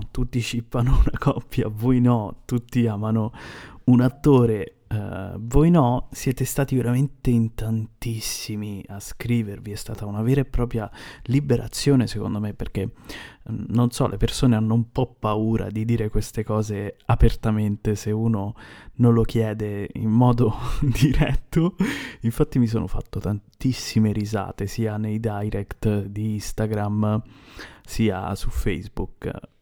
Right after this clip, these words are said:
perché, ehm, sono venuti fuori degli altarini particolarmente <laughs> importanti. Inizieremo subito così, quindi, con le unpopular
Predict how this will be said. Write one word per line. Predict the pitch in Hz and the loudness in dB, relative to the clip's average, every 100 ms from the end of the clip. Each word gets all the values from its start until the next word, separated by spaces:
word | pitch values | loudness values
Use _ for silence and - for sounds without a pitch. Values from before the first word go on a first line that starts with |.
| _ | _
perché, | - 110 - 104 - - | -6 -6 -4 -4 -4 -8
ehm, | - 110 - - - - - - - | -8 -8 -8 -14 -14 -14 -14 -14 -12
sono | - 107 107 | -6 -4 -2
venuti | 113 117 110 | 0 0 0
fuori | 113 117 | 2 2
degli | 113 110 104 | 0 -4 -4
altarini | 101 - 113 110 110 104 101 101 - - - - - | -6 -4 -2 -2 -2 -4 -6 -10 -16 -20 -20 -20 -2
particolarmente | 123 127 - 117 113 107 104 123 127 131 117 - - - 143 | 0 0 -2 0 2 0 2 6 8 8 6 2 4 4 2
<laughs> | - 143 | 0 0
importanti. | - - - - - - 110 110 110 - 113 196 - - - - | 0 -2 0 -2 0 0 2 4 2 0 -6 -8 -14 -14 -14 0
Inizieremo | 120 139 - 190 214 | 2 2 4 6 6
subito | 156 147 131 120 110 | 6 2 0 0 2
così, | 110 113 98 | 0 2 0
quindi, | - 98 92 - | 2 0 0 -4
con | - 107 104 | -2 -2 -2
le | 107 104 101 | -4 -4 -4
unpopular | 101 - 104 - 107 101 98 | -6 -2 2 4 4 -2 -8